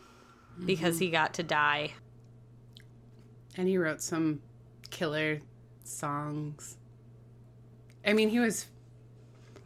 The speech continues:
Speaker 2: Paul McCartney did too, and so did George. Yeah, I mean, I don't, like, I think he was deified before he was murdered, and then the murder made him a martyr.
Speaker 1: Yeah. And just for the record,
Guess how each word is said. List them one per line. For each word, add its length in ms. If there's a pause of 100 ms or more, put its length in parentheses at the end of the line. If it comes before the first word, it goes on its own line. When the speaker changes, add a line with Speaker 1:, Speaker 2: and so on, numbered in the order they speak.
(100)
Speaker 2:
Paul 180
McCartney 440
did 180
too, 160
and 180
so 160
did 180
George. 400 (440)
Yeah, 340
I 120
mean, 320
I 120
don't, 260
like, 240
I 100
think 180
he 120
was 160
deified 500
before 320
he 120
was 180
murdered, 380
and 140
then 200
the 120
murder 320
made 180
him 120
a 60
martyr. 500 (300)
Speaker 1:
Yeah. 220 (320)
And 420
just 260
for 120
the 100
record, 520